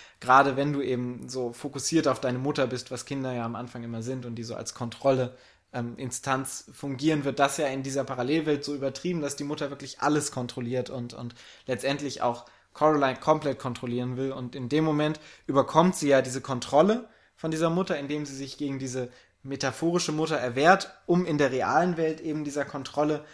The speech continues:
auch so ein bisschen Herr zu werden, aber sie auch zu akzeptieren, vor allen Dingen bis zu einem gewissen Grad, ähm, was dann ja letztendlich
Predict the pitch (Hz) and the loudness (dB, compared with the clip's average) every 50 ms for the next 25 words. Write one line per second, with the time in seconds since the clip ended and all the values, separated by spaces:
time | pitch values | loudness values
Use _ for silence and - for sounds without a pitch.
0 | - - - - 139 139 - 160 147 127 - 139 123 120 131 151 180 185 - - | -20 -18 -6 -4 -4 -4 -2 -6 -6 -6 -6 -8 -6 -2 2 2 2 2 2 -2
1 | 180 165 170 165 170 165 139 143 151 143 147 143 139 123 - - - - - - | 0 2 2 2 2 0 -2 -2 -2 -2 -2 -2 -2 -2 -2 -2 -2 -2 -2 -4
2 | - 127 - - - 165 170 160 151 - 120 104 117 113 113 120 120 117 117 - | -8 -8 -8 -2 2 2 2 2 0 0 0 0 0 0 -2 -4 -6 -6 -8 -8
3 | - - 113 110 113 117 113 117 120 113 - - 117 110 107 110 107 107 110 - | -6 -4 -4 -4 -4 -4 -6 -6 -8 -8 -8 -8 -8 -4 -2 0 0 0 -2 -6
4 | - _ _ _ _ _ _ _ _ - 117 110 107 117 - _ _ - 113 110 | -14 _ _ _ _ _ _ _ _ -12 -10 -10 -10 -12 -14 _ _ -10 -8 -8
5 | - - 113 110 110 104 104 101 107 - _ _ _ _ _ _ _ _ - 117 | -6 -8 -8 -6 -6 -6 -6 -8 -10 -14 _ _ _ _ _ _ _ _ -10 -10
6 | - - - 113 113 113 110 104 104 - | -10 -8 -8 -10 -8 -8 -8 -10 -10 -12